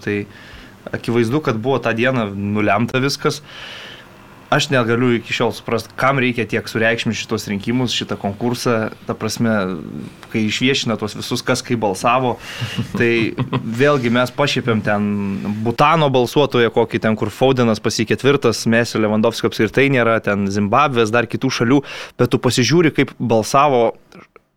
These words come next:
Speaker 1: šalių žurnalistai, kurios, nu, yra futbolo kultūros šalis.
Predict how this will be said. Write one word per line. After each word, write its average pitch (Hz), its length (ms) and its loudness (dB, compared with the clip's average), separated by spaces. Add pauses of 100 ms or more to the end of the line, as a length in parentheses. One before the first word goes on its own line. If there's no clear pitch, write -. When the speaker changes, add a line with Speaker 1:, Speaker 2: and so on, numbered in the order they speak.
(160)
Speaker 1:
šalių 123 480 2 (560)
žurnalistai, 117 640 2
kurios, 123 400 2
nu, 127 160 2
yra 127 240 4
futbolo 123 400 2
kultūros 110 560 2
šalis. 120 400 0